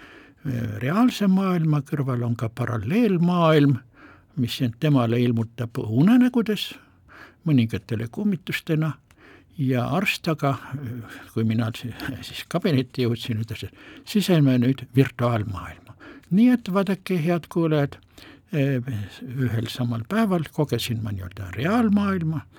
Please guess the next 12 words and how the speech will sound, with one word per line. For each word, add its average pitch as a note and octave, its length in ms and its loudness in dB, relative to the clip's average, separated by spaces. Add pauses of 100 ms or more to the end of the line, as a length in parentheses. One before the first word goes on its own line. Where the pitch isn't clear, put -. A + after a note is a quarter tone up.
(300)
virtuaalmaailma D#3+ 1120 0
ja G#2+ 60 -8
kui D3 260 0 (240)
püüti C#3 320 0
mulle A#2 300 0
selgeks C#3 440 -4
teha, A#2+ 300 -4
et A#2 100 -10
on A#2 160 -4
olemas A2+ 500 -4
veel A#2 200 -8 (520)
paralleelmaailm. A#2 800 0